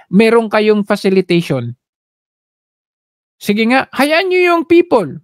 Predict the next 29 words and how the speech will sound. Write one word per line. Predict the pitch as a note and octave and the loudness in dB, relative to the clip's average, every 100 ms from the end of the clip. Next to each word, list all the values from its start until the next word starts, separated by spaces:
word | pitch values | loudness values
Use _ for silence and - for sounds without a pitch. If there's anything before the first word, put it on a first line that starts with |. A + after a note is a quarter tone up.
| _ _ _ _ _ - | _ _ _ _ _ -4
Let | C#4 - | -2 0
the | C#4 | 0
people | D4 C#4 C#4+ A3+ | 0 -2 -2 0
do | D#4 F4 | 2 2
it. | D3 - _ _ _ _ _ B3+ | 0 -6 _ _ _ _ _ -2
And | B3 A#3 A3 - | -2 -4 -8 -12
yung, | - B3 A#3 A3+ | -2 0 0 0
yung | A#3 A3+ A3 | 0 0 0
government, | C#4 D#4 G#3 F#3+ F#3+ - | 0 0 2 0 -2 -6
kung | - A3+ G#3 | -2 -2 0
meron | G3+ C#4 D#4 D#4+ | 0 0 0 -2
na, | G#3+ G#3 | -2 -2
nakalap | F#3 G#3+ C4 C4+ | -2 -2 -2 -2
na | B3+ B3+ | -4 -6
yung | |
pirma, | B3 D4 B3+ G#3+ - - | -2 -2 0 -2 -4 -6
then | G3+ B3+ | -2 0
saka | C#4 C4 | 0 -2
isasubmit | C4 C4 B3 G#3+ A3+ A3 | -2 -2 -2 -2 -4 -2
ng | G#3+ G3+ | -4 0
People's | C#4+ C4+ A#3+ A3+ | 0 2 0 0
Initiative | A3 A3 A3+ G#3+ F3 F3+ F#3 - _ _ _ _ | -4 -2 -4 -2 0 0 -2 -10 _ _ _ _
sa | - C#4+ C#4+ B3+ | -2 0 2 0
gobyerno. | A3 A3 A3 G#3 F#3+ G#3 C#4+ D4+ G3+ _ _ _ _ _ _ _ - | -4 -2 0 0 0 -2 -4 -4 -8 _ _ _ _ _ _ _ -4
Yun | A#3 D4+ | 0 0
yung | D4+ B3 | 0 0
lehitimo, | A3 G#3 G3 F3 G3 C#4+ | 2 2 2 0 0 0
yun | B3+ A#3+ A3 | 0 0 2
yung, | G#3+ | 2